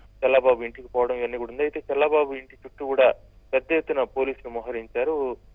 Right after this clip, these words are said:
సుమారు రెండు వందల మంది పోలీసులు కూడా అక్కడికి వచ్చినారు. అయితే భద్రత విషయంలో అయితే మాత్రం, ఆ, కొంత చంద్రబాబు భద్రత విషయంలో పోలీసులు అయితే మాత్రం ఎట్టి చర్యలు, నారావారిపల్లిలో కూడా పటిష్టమైన భద్రత ఏర్పాటు చేశారు.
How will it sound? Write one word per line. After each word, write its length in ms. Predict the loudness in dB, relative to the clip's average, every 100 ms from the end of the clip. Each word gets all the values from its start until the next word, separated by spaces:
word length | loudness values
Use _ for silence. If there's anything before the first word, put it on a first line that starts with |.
| -8
సుమారు 180 | -2 -2
రెండు 200 | -2 -4
వందల 180 | -6 -8
మంది 260 | -10 -18 -6
పోలీసులు 340 | -4 -4 -6 -6
కూడా 140 | -4
అక్కడికి 240 | -4 -8
వచ్చినారు. 400 | -14 -10 -6 -4 -4 -8 -20 -10 -4
అయితే 140 | -2
భద్రత 400 | 2 4 2 0
విషయంలో 320 | -4 -4 -2
అయితే 200 | -2 -2
మాత్రం, 420 | -6 -6 -4 -8 -8 -20 -20 -10 0
ఆ, 120 | 2
కొంత 260 | 2 2 4
చంద్రబాబు 600 | 4 0 0 2 2 2
భద్రత 340 | -2 -2 -12 -12
విషయంలో 400 | -10 -8 -4 -2
పోలీసులు 420 | 0 -2 -4 -6
అయితే 180 | -6 -6
మాత్రం 380 | -6 -4 -6 -6 -18 -20 -6
ఎట్టి 260 | -4 -4 -4 -4
చర్యలు, 220 | -2 -2
నారావారిపల్లిలో 760 | 0 4 4 4 -2 -8 -4 -2
కూడా 160 | 0 -2 -4 -12
పటిష్టమైన 480 | -6 -6 -8 -8 -6
భద్రత 400 | -6 -6 -6 -4
ఏర్పాటు 420 | -4 -2 -6 -6
చేశారు. 380 | -12 -6 -4 -4